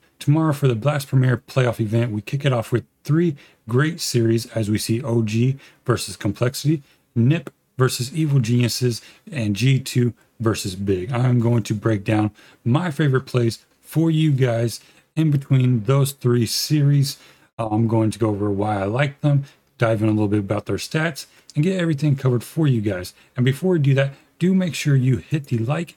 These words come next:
and subscribe do-, button down below. That way you always get notified when Odd Shoppers posts another video for you guys. So do not miss out on any of our content going across any of these sports for you, as all of us here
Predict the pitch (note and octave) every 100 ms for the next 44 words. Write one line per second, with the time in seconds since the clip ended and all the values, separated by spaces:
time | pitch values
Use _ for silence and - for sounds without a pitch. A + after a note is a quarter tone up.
0 | - D3 C#3+ C3+ - A#2 G#2+ A#2 A#2+ D3
1 | A#2+ A2+ A2 G2+ C3 C#3+ B2+ A2+ G2+ G#2+
2 | G#2 G2+ - - - C3+ C3 B2 A#2+ A2+
3 | C3+ B2+ C3 B2+ A2 B2 G#2+ G#2+ G2 -
4 | G#2+ G2+ G#2+ A#2 A2+ A2+ A2 - G#2 -
5 | G2 - G#2+ F#2+ - - G#2 G#2+ C#3+ C#3+
6 | A#2 A#2 A#2+ A#2+ A#2 - - _ _ -
7 | G#2+ F2+ F2+ F#2 E2+ E2 - _ _ _
8 | - A2 A2 A2 A#2+ A2+ A2+ B2 G2+ C3+
9 | - C#3 C3 B2 - A#2 G2 - A2+ G2
10 | G2+ G2+ F#2 G#2 - - - B2+ C3+ A#2+
11 | G#2 G#2+ - - A#2+ A#2 A2 - - _
12 | _ - D3+ D#3 D3+ C#3+ - _ - -
13 | A#2 G#2+ C3+ A2+ A2 A2+ - B2+ A#2+